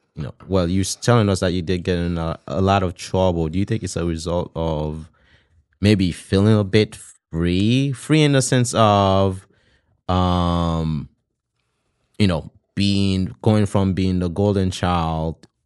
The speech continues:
in a way, maybe it may, may, may not be true for you. You had to be perfect. Now, okay, nobody's really putting me first. Uh, maybe that's not even the case too, but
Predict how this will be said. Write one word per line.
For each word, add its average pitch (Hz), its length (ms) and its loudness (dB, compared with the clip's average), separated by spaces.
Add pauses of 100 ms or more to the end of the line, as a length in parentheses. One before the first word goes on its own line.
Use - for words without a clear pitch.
in 98 140 0
a 101 100 2
way, 90 600 0
maybe 95 420 2
it 85 60 0
may, 87 240 0
may, 117 380 4
may 101 240 2
not 92 200 0
be 87 100 -2
true 95 140 -2
for 85 240 -2
you. 85 240 -4 (340)
You 98 100 2
had 92 140 0
to 101 80 0
be 87 140 -2
perfect. 95 560 0
Now, 95 680 2
okay, 101 280 0
nobody's 101 480 2 (100)
really 82 800 0 (440)
putting 92 500 2
me 87 380 2
first. - 920 -4
Uh, 82 560 -2
maybe 87 260 0
that's 85 200 -2
not 85 100 0
even 82 200 -2
the 85 100 -4
case 80 300 -6
too, 98 220 2
but 85 300 -4